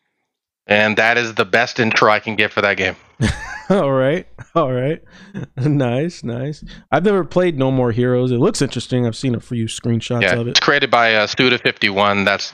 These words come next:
Speaker 1: definitely the style of humor. It's very, like, brash and on the nose, but very fun and light. And it is a bit dark and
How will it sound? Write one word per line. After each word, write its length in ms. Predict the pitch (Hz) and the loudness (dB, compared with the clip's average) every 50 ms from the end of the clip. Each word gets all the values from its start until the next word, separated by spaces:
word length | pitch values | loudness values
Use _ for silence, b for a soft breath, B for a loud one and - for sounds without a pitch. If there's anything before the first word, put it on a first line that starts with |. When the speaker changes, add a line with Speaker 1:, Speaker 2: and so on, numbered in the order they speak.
| - - | -6 0
Speaker 1:
definitely 440 | - 107 104 - 110 104 101 101 95 | 0 0 0 0 0 2 2 2 2
the 100 | 101 - | 0 -2
style 380 | - - - 104 101 101 98 | -2 0 0 2 2 2 0
of 80 | 101 - - | -2 -2 -2
humor. 380 | - 104 98 98 98 95 95 98 | -2 -2 2 2 4 4 4 2
It's 100 | 95 - | 0 0
very, 260 | - 110 101 98 98 95 | 0 2 2 4 4 4
like, 320 | 95 98 95 98 98 - _ - _ _ _ b b b b b b b b b b b b b _ - | 4 2 2 2 0 -4 _ -20 _ _ _ b b b b b b b b b b b b b _ 2
brash 580 | 135 131 131 127 127 127 127 131 - - - | 4 6 6 6 4 4 2 2 2 2 2
and 160 | 123 110 107 | 2 2 2
on 180 | 113 113 113 110 | 2 2 2 2
the 60 | 110 | 0
nose, 580 | 104 104 110 110 110 110 107 107 113 113 110 107 | 0 2 2 4 4 4 4 4 4 2 2 2
but 180 | - 123 - - | 0 -2 -2 2
very 220 | 151 147 143 139 131 | 2 2 2 2 0
fun 460 | - - - 135 123 120 117 113 110 | -2 -2 0 2 4 4 2 2 2
and 160 | 107 107 101 | 0 0 2
light. 380 | 98 98 101 98 98 101 92 101 | 4 4 4 4 2 -2 -6 -8
And 160 | 101 98 98 | -8 -2 0
it 120 | 113 123 135 | 0 2 2
is 120 | 127 117 | 2 0
a 60 | 127 107 | 0 0
bit 240 | 120 113 98 98 | 0 -2 -2 0
dark 380 | 98 107 107 101 101 101 - - | 0 2 2 4 2 2 0 -4
and 160 | 101 95 101 | -6 -6 -8